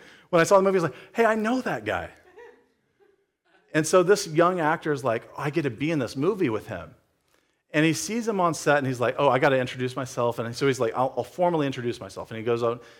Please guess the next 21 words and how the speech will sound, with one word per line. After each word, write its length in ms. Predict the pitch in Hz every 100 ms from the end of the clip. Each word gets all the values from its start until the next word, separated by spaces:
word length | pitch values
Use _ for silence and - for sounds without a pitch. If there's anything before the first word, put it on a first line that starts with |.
| _
he, 80 | 123 120
he, 140 | 143 135 147 -
he 180 | 135 139
elevates 400 | 151 156 160 156
his 160 | 131
voice, 540 | 110 110 113 123 - - _ _ _ _ -
and 200 | 143 151
he, 220 | 160 156
he 100 | 143
goes 220 | 135 151
up 100 | 160
to 60 | 160
him 80 | 147
and 80 | 127
he 40 |
says, 340 | 127 113 107 - _ _ _ _ _ _
"My 240 | 156 143 139
name 260 | 156 190
is 80 | 151
Akira 400 | 123 - 220 208
Takarada. 580 | - 156 135 113 98